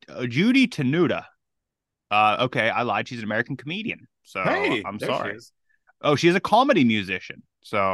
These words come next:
Speaker 2: Okay.
Speaker 1: she's was known for her whimsical and brash persona of the love goddess.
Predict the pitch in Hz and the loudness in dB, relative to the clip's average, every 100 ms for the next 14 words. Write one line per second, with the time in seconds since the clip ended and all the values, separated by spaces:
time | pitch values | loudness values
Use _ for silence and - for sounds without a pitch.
0 | 92 98 139 170 - _ _ _ _ - | -2 0 -2 -2 -6 _ _ _ _ 2
1 | 131 107 113 _ _ 120 127 127 123 165 | 2 0 -8 _ _ -6 -2 0 2 2
2 | 196 190 156 127 110 135 214 208 220 226 | 2 0 -4 -4 -2 0 0 0 0 0
3 | 131 120 101 101 123 160 202 - - - | 0 -2 -2 -2 -2 -2 -6 -8 -10 -6
4 | 175 - 170 175 165 127 107 107 110 110 | -6 -4 -2 0 2 0 0 -2 -2 -2
5 | 175 233 156 87 80 - - - | -4 -4 -6 -8 -8 -18 -20 -20